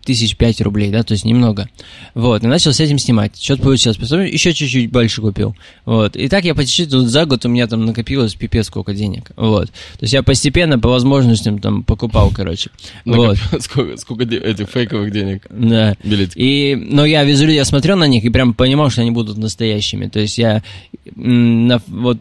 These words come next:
Speaker 1: то, что люди называют фальшивые деньги, я вот из этих фальшивых делал, по сути, ну, превратил их в настоящие. <laughs> И я это всегда понимал. То есть, чё бы мне вот там сотни тысяч комментариев, самых разных, там миллионы комментариев самых разных, вот. Они, э, я понимаю, что просто люди не осознают.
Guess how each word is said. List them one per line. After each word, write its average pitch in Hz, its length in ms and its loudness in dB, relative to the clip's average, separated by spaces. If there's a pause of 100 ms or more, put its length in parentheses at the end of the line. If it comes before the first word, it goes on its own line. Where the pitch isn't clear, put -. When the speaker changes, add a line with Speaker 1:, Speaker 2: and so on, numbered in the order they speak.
(120)
Speaker 1:
то, 127 100 2
что 131 140 0
люди 127 160 4
называют 117 320 2
фальшивые 117 340 2
деньги, 139 160 4
я 117 140 4
вот 113 120 2
из 117 300 0
этих 117 180 2
фальшивых 123 400 2
делал, 135 300 2 (220)
по - 20 0
сути, 110 440 -2
ну, 113 240 0
превратил 127 540 2
их 95 60 -6
в 110 40 0
настоящие. 113 600 0 (260)
<laughs> - 260 -12
И 131 100 0
я 143 160 2
это 131 140 2
всегда 143 280 0
понимал. 120 440 0
То 107 80 -4
есть, 107 120 -6
чё 135 140 0
бы 123 100 2
мне 120 160 4
вот 113 120 0
там 117 120 0
сотни 127 280 -2
тысяч 123 200 -2
комментариев, 123 480 0
самых 120 260 0
разных, 110 260 -2
там 110 120 -8
миллионы 135 300 -4
комментариев 110 360 -4
самых 110 220 -2
разных, 107 320 -4
вот. 113 220 -2 (680)
Они, 160 380 0
э, - 800 -18
я 147 100 2
понимаю, 170 240 2
что - 120 -6
просто 160 240 -4
люди 151 160 0
не 131 100 0
осознают. 107 500 -4